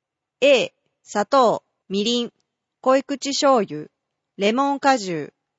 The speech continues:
を鍋に入れ、弱火で煮る。五、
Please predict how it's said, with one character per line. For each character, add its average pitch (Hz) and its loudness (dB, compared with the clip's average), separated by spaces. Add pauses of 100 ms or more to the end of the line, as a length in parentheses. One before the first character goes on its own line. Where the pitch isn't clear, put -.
(200)
を 190 0
鍋 247 0
に 170 -4
入 151 -12
れ、 160 -4 (160)
弱 226 4
火 247 -4
で 220 0
煮 208 -2
る。 196 -2 (1120)
五、 226 0